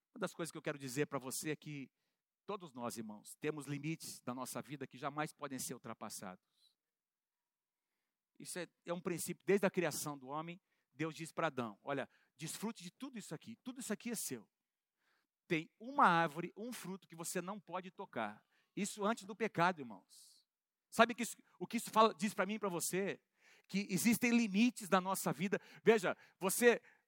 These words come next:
vai ser abençoado por Deus, algumas, algumas coisas vão passar pela tua mão, mas não pertencem a você. Você vai se rela-, relacionar com pessoas, mas tem um limite.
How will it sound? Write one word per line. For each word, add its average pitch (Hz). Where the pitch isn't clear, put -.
vai 196
ser -
abençoado 214
por 262
Deus, 175
algumas, 196
algumas 214
coisas 220
vão 226
passar 233
pela 226
tua 214
mão, 202
mas 226
não 220
pertencem 226
a 220
você. 156
Você 196
vai 269
se -
rela-, 226
relacionar 233
com 247
pessoas, 233
mas 220
tem 269
um 277
limite. 277